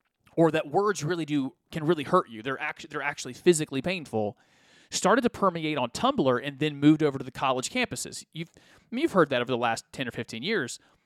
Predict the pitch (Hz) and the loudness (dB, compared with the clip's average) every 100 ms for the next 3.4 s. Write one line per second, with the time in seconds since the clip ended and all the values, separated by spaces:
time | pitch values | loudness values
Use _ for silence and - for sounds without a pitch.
0 | - 143 240 277 160 160 269 127 131 131 | -8 -2 0 0 -2 -4 -4 -4 -2 -2
1 | 143 151 _ - 139 156 135 113 - - | -2 -4 _ -4 0 0 0 -4 -6 -12
2 | - _ _ _ _ _ _ _ _ - | -14 _ _ _ _ _ _ _ _ -20
3 | - - 160 143 | -8 -2 -2 -4